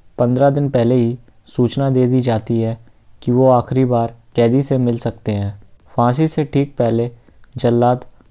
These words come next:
मुजरिम के कान के पास जाता है और उसके कान में कहता है,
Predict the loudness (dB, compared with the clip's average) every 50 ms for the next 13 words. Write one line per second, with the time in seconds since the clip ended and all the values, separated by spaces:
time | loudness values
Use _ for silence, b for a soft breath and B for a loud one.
0 | -6 -2 0 0 2 2 2 0 0 -2 -2 -2 -4 -2 -2 -2 -2 -2 -2 -4
1 | -4 -2 -2 -2 -2 -2 -2 -4 -4 -2 -2 -4 -4 -4 -4 -6 -10 b b b
2 | b b b b b b -4 -2 -2 -2 -2 -4 -4 -2 -2 -2 -2 -2 -2 -2
3 | -2 -2 -2 -4 -4 -4 -4 -4 -4 -4 -4 -8